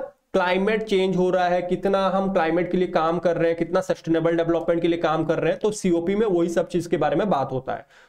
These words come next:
तो सीओपी तीन जो हुआ था, नाइनटीन नाइंटी सेवन में हुआ था, वहीं पे क्योटो प्रोटोकॉल को adopt किया गया था। कब किया गया था? ग्यारह दिसंबर नाइनटीन नाइंटी सेवन में, याद रखिए,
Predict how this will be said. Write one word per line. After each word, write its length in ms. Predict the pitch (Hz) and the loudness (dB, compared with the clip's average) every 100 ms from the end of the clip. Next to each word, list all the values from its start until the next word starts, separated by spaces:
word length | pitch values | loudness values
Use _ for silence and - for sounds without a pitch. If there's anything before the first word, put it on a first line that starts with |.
| _ | _
तो 60 | 220 | -6
सीओपी 520 | 214 226 214 214 220 | -2 0 0 2 -2
तीन 360 | 240 247 240 254 | -2 0 0 2
जो 140 | 247 | 2
हुआ 300 | 196 180 170 | 2 0 0
था, 80 | 190 | 0
नाइनटीन 400 | 208 160 160 214 | 0 0 0 0
नाइंटी 260 | 185 160 196 | 0 0 0
सेवन 300 | 180 147 160 | 0 0 0
में 140 | 175 | 0
हुआ 240 | 160 151 135 | 2 0 0
था, 480 | 135 160 - - _ _ _ - | 0 0 -2 -10 _ _ _ -2
वहीं 380 | 151 175 185 262 | 2 2 2 0
पे 300 | - 175 220 - - _ | 0 2 0 -4 -14 _
क्योटो 440 | - 226 226 294 294 | -2 0 2 2 2
प्रोटोकॉल 460 | 247 196 202 214 | 2 0 2 0
को 100 | 208 | 2
adopt 400 | 240 165 175 185 | 2 2 2 0
किया 160 | 180 151 | 2 2
गया 220 | 135 127 | 2 0
था। 340 | 123 113 - - | 0 -6 -6 -2
कब 180 | 202 214 | -2 2
किया 160 | 240 | 0
गया 180 | 220 214 | 2 0
था? 300 | 208 277 - - - | 0 0 -2 -10 -4
ग्यारह 420 | 143 156 165 226 | 0 2 2 2
दिसंबर 500 | 220 202 185 170 208 | 0 0 0 2 0
नाइनटीन 440 | 196 165 165 214 | 2 2 0 2
नाइंटी 240 | 202 165 185 | 0 2 0
सेवन 300 | 196 143 135 | 0 0 0
में, 120 | 123 | 0
याद 280 | 147 190 180 | 2 2 0
रखिए, 280 | 170 139 | -2 -4